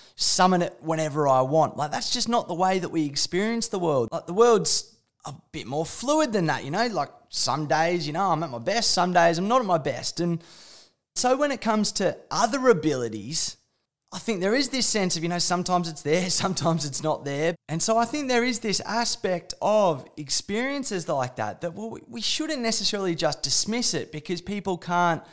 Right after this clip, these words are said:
summon it on command. People can't just do it on command. It's like, well, there's other <laughs> elements of, you know, being human that is a little bit more transient in terms of what we can do. You know, we can do some things at some times and other things at other times.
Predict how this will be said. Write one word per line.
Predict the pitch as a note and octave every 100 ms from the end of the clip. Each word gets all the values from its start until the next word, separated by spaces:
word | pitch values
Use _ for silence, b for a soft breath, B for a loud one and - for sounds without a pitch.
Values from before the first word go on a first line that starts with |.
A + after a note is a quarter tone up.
| B B B _
summon | - - A3+ A#3 A3+
it | G#3
on | F#3 F#3
command. | E3+ F3 F3 G3+ E3+ G#2+ -
People | A3 A3
can't | F#3 E3
just | - - _ _ _ C#3
do | - G#3
it | F#3+
on | E3 C#3
command. | D3+ F#3 A3 D3+
It's | B2+
like, | G#3
well, | F#3 G3 G3 B B B B _ _
there's | F3 G3+
other | C4 C#4+
<laughs> |
elements | A3 G#3+ G#3 F#3+ F#3
of, | F#3+ F3 D3+ -
you |
know, | B2 F3+
being | E3 F3 D#3
human | B2 E3+ A3+ G3 D#3+
that | D#3+ E3+ -
is | D3
a | D#3
little | F3
bit | F3+ E3
more | F3
transient | F3 - F#3+ A#3+ C#4 A#3 G#3+ E3+
in | E3
terms | E3 E3+ D#3+
of | D#3
what | E3 F3+
we | F#3
can | F3+ F#3 F3
do. | A#3+ C4 E3+
You | A#2
know, | D3 G#3
we |
can | A3 E3+
do | F3
some | E3 D3 D#3+
things | D#3 E3+ D3+
at | -
some | D3 D3+
times | D3+ D3+ E3 F3
and | E3+
other | D#3+ E3+
things | E3+ F3 E3+
at | F3
other | A3+ A#3+
times. | - - A#2 G2 -